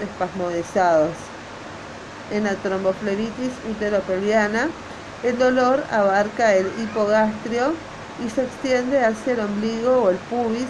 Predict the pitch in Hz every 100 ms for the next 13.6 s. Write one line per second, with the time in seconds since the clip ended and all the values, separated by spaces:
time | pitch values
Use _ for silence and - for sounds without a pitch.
0 | - 214 202 208 208 196 196 170 185 208
1 | 196 185 180 180 180 185 185 190 202 196
2 | 233 214 202 233 254 - - - - -
3 | 202 190 214 214 233 240 233 226 262 254
4 | 247 262 269 208 196 190 190 196 226 220
5 | 202 180 185 190 - 220 220 - 214 -
6 | 269 247 233 240 269 - - - - -
7 | 254 254 254 254 240 233 233 254 - 208
8 | 185 196 214 226 220 180 180 175 185 214
9 | - 185 180 170 - 214 196 208 220 -
10 | 185 185 185 180 175 175 175 190 202 -
11 | 202 190 185 175 190 196 214 214 214 214
12 | 233 320 - - - - 269 320 277 262
13 | 262 269 247 226 220 226